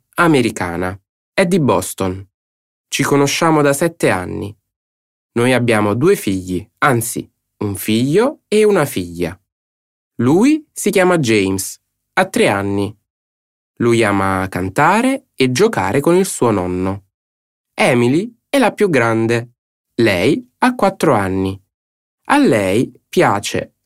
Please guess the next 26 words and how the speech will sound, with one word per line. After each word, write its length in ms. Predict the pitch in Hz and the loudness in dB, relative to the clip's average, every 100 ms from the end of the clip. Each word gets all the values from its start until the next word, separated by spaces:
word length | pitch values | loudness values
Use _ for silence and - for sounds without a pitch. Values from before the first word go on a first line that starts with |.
| - | -4
la 180 | 110 104 | -2 0
musica 680 | 107 110 120 214 269 285 - - | 0 0 -2 -2 -2 -2 -8 -2
come 240 | 196 240 | 2 4
alla 160 | 254 226 | 2 2
sua 180 | 240 | 2
mamma. 500 | 202 101 92 95 90 - _ _ _ _ _ _ _ | 0 0 -2 -4 -6 -12 _ _ _ _ _ _ _
Laura 600 | 135 131 120 151 233 277 - | 0 2 2 2 0 -2 -6
fa 220 | - 131 | 0 2
musica 640 | 127 135 147 226 - - | 2 0 -2 -2 -4 -4
e 100 | - | -2
lavora 380 | 151 180 151 117 | 0 2 2 2
in 80 | 139 | 2
un 160 | 135 113 | 0 0
bar. 300 | 95 - - _ _ _ _ _ - | -2 -6 -14 _ _ _ _ _ -2
Io 160 | 135 | 0
faccio 360 | 123 117 107 - | 2 0 -2 0
l'architetto 800 | 101 101 156 147 95 - - 208 | -2 0 -2 0 -2 -4 -2 -2
a 100 | 220 | 0
Milano 640 | 117 110 104 82 95 - 254 - | 0 0 -2 -4 -4 -4 -6 -6
e 80 | |
sono 300 | 220 - 202 | -4 0 2
molto 320 | 226 113 110 190 | 2 2 0 -2
felice 600 | 254 135 71 - 78 - | 2 0 0 -4 -6 -4
in 120 | 131 | 0
Italia. 520 | 117 92 76 78 87 101 _ _ _ _ _ _ _ | 0 0 -6 -8 -10 -14 _ _ _ _ _ _ _
Purtroppo 800 | - 277 - 120 92 - 160 190 | -2 0 2 0 0 -2 -2 -2